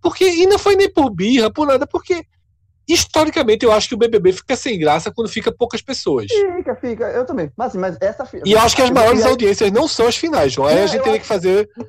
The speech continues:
Speaker 1: um
Speaker 2: É,
Speaker 1: levantamento.
Speaker 2: eu não, não tenho, não tenho esse dado. Mas, assim, o que eu
Speaker 1: É.
Speaker 2: falo é o seguinte: eu, por exemplo, eu vou dar, vou dizer por mim, tá? Eu não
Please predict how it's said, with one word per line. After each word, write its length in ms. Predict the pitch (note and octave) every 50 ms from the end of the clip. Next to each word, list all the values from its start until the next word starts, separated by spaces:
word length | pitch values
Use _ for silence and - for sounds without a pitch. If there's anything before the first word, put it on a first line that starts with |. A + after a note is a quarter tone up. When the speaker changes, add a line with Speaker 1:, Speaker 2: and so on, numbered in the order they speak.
| - _ _
Speaker 1:
um 80 | - F#3
Speaker 2:
É, 20 |
Speaker 1:
levantamento. 680 | G3 G3+ F#3 E3+ G3 G#3 F3+ - C#4 B3+ F3 C#3 A#2+ -
Speaker 2:
eu 60 | F3+
não, 160 | G3+ A3+ A3+ -
não 160 | F#3+ G3 G3
tenho, 220 | F#3+ G3+ G3+ G#3+ G#3+
não 100 | G#3 G3
tenho 160 | F#3 G#3+ G#3+
esse 140 | G#3+ - -
dado. 260 | G3 D#3+ B2 A#2 A2+
Mas, 180 | A#2 C#3 E3 F#3+
assim, 160 | A3 - E3+ D3
o 80 | F3 E3+
que 60 | -
eu 40 | D3
Speaker 1:
É. 20 |
Speaker 2:
falo 140 | C3 G3 A3
é 20 | A#3+
o 40 |
seguinte: 260 | - C4+ E3+ C3 A#2+ - _ _
eu, 180 | D#3+ F3+ F#3+ -
por 120 | E3+ E3
exemplo, 120 | D3 C3 -
eu 80 | F3 F3
vou 100 | F3 G3+
dar, 160 | F3+ G3+ G#3+ F#3
vou 140 | D#3 D3+ E3+
dizer 140 | E3+ F#3+ E3
por 200 | - C#4+ C#4 A3
mim, 240 | F#3+ E3+ D3 C3+ A#2+
tá? 180 | - C3 C#3+
Eu 140 | D#3+ F3 F3+
não 60 | F#3+